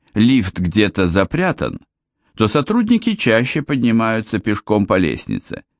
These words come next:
Скандинавия опережает всех в подобном формировании рабочей среды. В бюро и конференц-залах устанавливают высокие столы, так что служащие должны работать стоя,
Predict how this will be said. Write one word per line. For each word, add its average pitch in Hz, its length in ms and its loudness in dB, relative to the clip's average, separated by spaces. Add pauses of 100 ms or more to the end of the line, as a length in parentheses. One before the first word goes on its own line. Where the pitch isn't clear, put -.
(640)
Скандинавия 92 1080 0 (380)
опережает 135 720 0
всех 92 440 -2
в - 60 -20
подобном 92 520 2
формировании 92 840 2
рабочей 87 560 -2
среды. - 480 -8 (580)
В 107 120 2
бюро 135 600 2 (100)
и 98 140 2
конференц-залах 87 1400 0 (340)
устанавливают 139 960 0
высокие 143 640 0
столы, 55 560 -6 (400)
так 107 240 2
что 95 280 0
служащие 101 840 0 (160)
должны 104 420 2
работать 107 500 0
стоя, - 640 -2